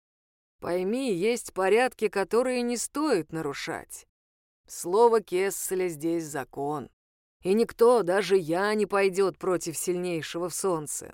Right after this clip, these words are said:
Но», хитро взглянул он на меня, «есть кое-что, на что запрет не распространяется.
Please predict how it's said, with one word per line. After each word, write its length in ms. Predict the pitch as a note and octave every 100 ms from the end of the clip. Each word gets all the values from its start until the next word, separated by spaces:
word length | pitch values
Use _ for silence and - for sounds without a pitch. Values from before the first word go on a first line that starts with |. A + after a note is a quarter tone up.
| _ _ -
Но», 580 | D#3+ D#3 D#3 E3+ B3 F4+ _ _ _ _ _ _ -
хитро 420 | - A3 - G3+
взглянул 480 | E3+ G3 G#3 G3+ F#3+
он 180 | F#3+
на 40 | F#3
меня, 400 | F#3+ F#3 F3 E3+ _ _ _ _ _ _
«есть 540 | - D#3 F#3 G3+ E3+ -
кое-что, 840 | F#3 F3+ E3+ - - F#3 G3+ D#3+ _ _ _ -
на 180 | E3+ E3
что 240 | - F3+
запрет 520 | D#3 D#3 D#3+ E3+ E3
не 100 | F3
распространяется. 1200 | E3 - F3 - E3+ E3 E3+ F#3 D#3+ - - -